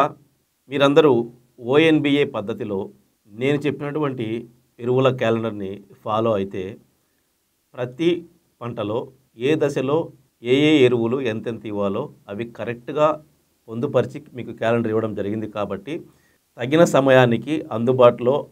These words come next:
అన్ని న్యూట్రియంట్స్ ఉండేలా ఆ క్యాలెండర్ని మనం తయారు చేసి మీకు ఇచ్చాం. కాబట్టి దాన్ని ఫాలో అయితే కరెక్ట్గా మీకు అధిక దిగుబడులు వస్తాయి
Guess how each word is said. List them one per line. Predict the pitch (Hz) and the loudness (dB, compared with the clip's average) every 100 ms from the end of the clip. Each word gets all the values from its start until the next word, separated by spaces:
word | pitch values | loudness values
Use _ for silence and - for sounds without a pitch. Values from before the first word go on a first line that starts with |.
| 123 | -10
అన్ని | 117 135 156 131 | -6 -2 -2 0
న్యూట్రియంట్స్ | 127 127 117 139 - 110 | 0 0 -2 -6 -10 -8
ఉండేలా | 113 123 120 - - 107 | 0 2 2 -2 -8 -12
ఆ | 101 | -6
క్యాలెండర్ని | 113 120 117 113 104 | -4 -2 -2 -4 -6
మనం | 101 98 - _ _ _ _ | -8 -8 -14 _ _ _ _
తయారు | 113 113 104 | -4 -4 -4
చేసి | 110 107 | -8 -8
మీకు | 104 101 | -12 -12
ఇచ్చాం. | 101 107 101 | -10 -10 -8
కాబట్టి | 101 104 101 95 104 - 117 | -8 -8 -8 -10 -10 -16 -10
దాన్ని | 110 117 117 117 | -6 -2 -4 -4
ఫాలో | 101 110 110 | -4 -2 0
అయితే | 95 127 170 - _ _ | 0 -2 -6 -8 _ _
కరెక్ట్గా | 135 131 139 156 | -16 -12 -2 0
మీకు | 143 131 139 151 - 104 | 0 -2 -4 -6 -8 -8
అధిక | 120 135 | -4 -2
దిగుబడులు | 127 113 120 110 | -2 0 0 0
వస్తాయి | 104 - 110 | -2 -2 -2